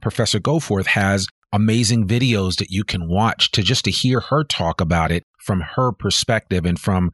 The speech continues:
the perspective of what they are studying in,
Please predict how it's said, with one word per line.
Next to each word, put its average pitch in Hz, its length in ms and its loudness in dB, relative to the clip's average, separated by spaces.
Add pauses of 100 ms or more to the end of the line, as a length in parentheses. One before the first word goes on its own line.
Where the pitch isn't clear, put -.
(160)
the 104 100 -2
perspective 101 720 -2
of 87 180 0 (180)
what 101 260 -2
they 110 140 2
are 98 100 2
studying 101 520 0
in, 95 280 0